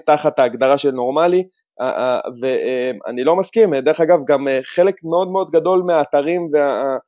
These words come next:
המבקרים נתנו לאנדומבלה את איש המשחק שלנו, אז זה גם ראייה קצת שונה למה שאתה אומר שהוא השחקן הכי גרוע אצלנו, זה פשוט גישה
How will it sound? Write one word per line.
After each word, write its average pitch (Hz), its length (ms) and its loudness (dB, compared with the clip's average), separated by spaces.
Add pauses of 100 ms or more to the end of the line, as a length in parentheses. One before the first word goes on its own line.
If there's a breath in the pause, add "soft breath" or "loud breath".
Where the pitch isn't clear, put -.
(200)
המבקרים 139 440 -2
נתנו 160 280 -2
לאנדומבלה 160 840 2
את 147 140 0
איש 160 160 -6
המשחק 147 380 -4
שלנו, 131 400 -4 (180)
אז 117 120 -8
זה 107 220 -10
גם 151 260 2 (240)
ראייה 131 440 2
קצת 139 280 -6
שונה 135 260 -2
למה 131 200 -2
שאתה - 140 -4
אומר 131 200 -2
שהוא 135 140 -2
השחקן 131 320 -8
הכי 131 140 -10
גרוע 123 260 0
אצלנו, 110 280 -6 (300)
זה 131 60 -2
פשוט 165 300 -6
גישה 147 380 0